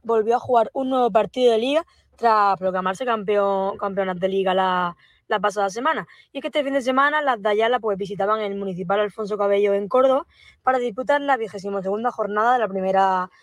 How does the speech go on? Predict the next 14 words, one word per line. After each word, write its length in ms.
Nacional. 460
Y 80
es 80
que 260
el 80
conjunto 380
malaguista, 440
pues, 160
se 60
enfrentaba 920
a 100
la 120
Rambla, 320
donde 580